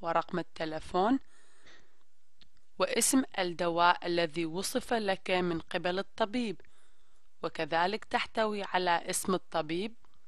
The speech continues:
والعنوان ورقم تلفونه. ليست الوصفات الطبية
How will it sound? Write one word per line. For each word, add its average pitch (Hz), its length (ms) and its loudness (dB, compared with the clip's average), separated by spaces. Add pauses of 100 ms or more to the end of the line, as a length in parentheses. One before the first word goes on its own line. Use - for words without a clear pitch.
(680)
والعنوان 165 800 4 (840)
ورقم 175 380 6
تلفونه. 214 880 2 (3000)
ليست 226 480 4
الوصفات 233 720 4
الطبية 220 840 0